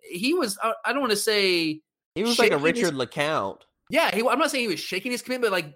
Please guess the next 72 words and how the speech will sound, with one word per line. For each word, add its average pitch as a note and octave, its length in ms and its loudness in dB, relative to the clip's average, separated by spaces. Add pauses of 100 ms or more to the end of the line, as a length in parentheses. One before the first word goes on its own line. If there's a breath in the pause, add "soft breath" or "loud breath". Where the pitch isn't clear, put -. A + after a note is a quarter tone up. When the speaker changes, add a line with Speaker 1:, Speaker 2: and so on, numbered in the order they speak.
Speaker 1:
there F#3 240 -2
was C#4 140 -2
some A3 120 -4
talk A3+ 480 -2
when F#3+ 120 -6
there F#3+ 100 -4
was F#3 100 -2
some, F3+ 300 -10
some F#3 160 -8
movement G3+ 220 -2
on F#3 60 -4
the D#3 60 -8
staff. A3 300 0
Like, C3+ 120 -2
"I D3+ 120 2
don't G3 160 0
know. G#3 320 2
I F3 160 2
mean, E3+ 160 -4 (260 loud breath)
I D#3 40 0
don't, F3+ 180 0 (120)
he F#3 80 -4
didn't, G#3 180 -2
he G3+ 80 2
never G#3 360 2
decommitted G3+ 460 -2
or G#3 80 4
anything, D3+ 420 0
but D3+ 140 0
there E3+ 140 2
was G3+ 100 0
some G3 100 -10
talk F#3+ 140 -4
about, F3 120 0
like, C#3+ 200 0
I D3+ 40 -2
don't F3+ 100 0
know F#3 80 2
how E3+ 240 -2
firm B3+ 180 -2
he E3+ 140 2
is C3 180 -4
now." C3 280 -2 (280 soft breath)
Lanning G3+ 320 -2
comes E3 300 -2
in. D3 160 0
I D#3 40 2
remember, G3+ 280 2
like, D3 180 2
reading, F3+ 380 -2 (320 soft breath)
uh, D#3+ 100 4
Nolan's E3 380 2
comments E3+ 340 -2
after, D3 220 -2
like, C#3 100 0
his C#3+ 160 -4
first E3 340 0
meeting, E3 160 -4
like, C#3 200 -4
first - 300 -2
phone G3 320 2
conversation D3 480 0
with C3+ 60 -4
Lanning C#3 140 -2
in D3+ 60 -2
his D3 160 -2
first D#3 240 -2
meeting. D#3 240 2
And C3+ 40 -2
he D#3 60 0
was C#3+ 80 -2
like, C3 160 -2